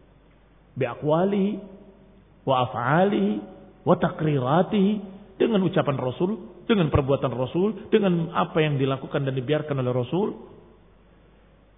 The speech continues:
dengan teladan beliau sallallahu alaihi wa ala alihi wasallam. Dan itu tafsir dari Al-Quran. Karena dikatakan Rasulullah sallallahu alaihi wasallam khuluquhul Quran.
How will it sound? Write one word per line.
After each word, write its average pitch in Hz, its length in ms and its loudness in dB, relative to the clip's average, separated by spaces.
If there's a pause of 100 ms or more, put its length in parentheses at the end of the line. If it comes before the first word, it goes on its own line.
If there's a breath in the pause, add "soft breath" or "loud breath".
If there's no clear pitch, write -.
(280)
dengan 233 260 4
teladan 196 460 2
beliau 156 340 6
sallallahu 127 480 0
alaihi 117 400 0
wa 113 240 -2
ala 113 240 -4
alihi 101 160 -6
wasallam. - 460 -12 (480)
Dan 143 260 0
itu 214 160 0
tafsir 233 380 -2
dari 160 160 6
Al-Quran. 120 480 -4 (880)
Karena 139 280 2 (440)
dikatakan 156 640 2
Rasulullah 135 400 -2
sallallahu - 20 -16
alaihi 147 80 -2
wasallam 131 180 -2 (140)
khuluquhul 147 720 2 (140)
Quran. 101 480 -6